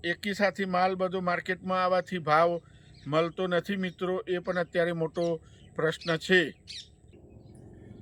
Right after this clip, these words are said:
તો ખેડૂત મિત્રો, તમારું આમાં શું મંતવ્ય છે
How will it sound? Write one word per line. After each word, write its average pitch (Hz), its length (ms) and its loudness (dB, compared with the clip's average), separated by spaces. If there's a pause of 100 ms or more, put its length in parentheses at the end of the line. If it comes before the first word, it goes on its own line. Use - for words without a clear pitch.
(380)
તો 208 320 -2
ખેડૂત 202 380 -4
મિત્રો, 208 440 -2
તમારું 196 680 0
આમાં 190 420 0
શું 208 220 -6
મંતવ્ય 196 540 -4
છે 196 320 -6